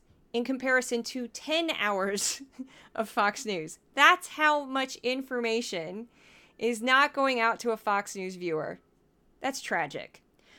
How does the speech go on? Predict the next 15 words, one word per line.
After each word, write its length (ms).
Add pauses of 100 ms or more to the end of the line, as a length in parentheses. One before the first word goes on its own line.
(140)
Fox 340
just 160
tends 200
to 80
recycle 500
things 440
and 120
repeat 320
things 220
over 200
and 80
over, 480 (500)
and 160
they 120
leave 360